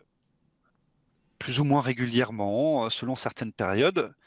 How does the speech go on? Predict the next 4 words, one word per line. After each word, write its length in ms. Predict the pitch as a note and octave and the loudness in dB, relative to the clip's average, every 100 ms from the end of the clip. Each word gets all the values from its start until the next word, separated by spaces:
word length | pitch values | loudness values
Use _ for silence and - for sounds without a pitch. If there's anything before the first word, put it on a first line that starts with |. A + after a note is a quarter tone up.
| _ _ _ _ - | _ _ _ _ -6
Euh, 220 | C3 A#2+ | 0 0
distinguer 540 | C#3+ B2+ - E3 B2+ B2+ | -2 -4 -2 0 0 -2
ce 180 | - | 0
comportement 880 | G3+ F#3+ C#3 C#3 - C3 E3 A3+ G#3 | 0 0 0 0 0 0 2 2 0